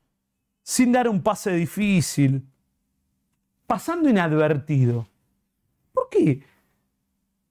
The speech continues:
Un tipo que es zurdo, que más o menos tiene buena pegada, que tampoco es que Gago debe ser un entrenador que al que arriesga lo debe castigar mucho. Partido que no jugabas por nada.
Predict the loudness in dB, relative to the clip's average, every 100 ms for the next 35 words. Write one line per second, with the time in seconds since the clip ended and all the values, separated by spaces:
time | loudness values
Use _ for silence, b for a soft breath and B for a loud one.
0 | _ -6 -2 -2 0 0 0 -2 -2 2
1 | 4 4 2 2 0 0 0 0 0 0
2 | 2 2 2 2 0 0 0 2 2 0
3 | 0 0 -2 -2 -4 -4 -6 _ _ _
4 | _ _ _ _ _ _ -4 -2 -2 0
5 | 0 2 2 2 0 0 0 0 0 0
6 | 0 0 0 0 0 0 0 0 0 -2
7 | 0 -2 0 -2 0 0 0 2 0 0
8 | -2 -2 -4 -2 0 0 2 2 2 2
9 | 0 0 -6 _ _ _ _ _ _ _
10 | _ -4 -4 0 0 2 2 0 2 2
11 | 2 0 -4 -4 0 0 0 0 -2 -2
12 | -4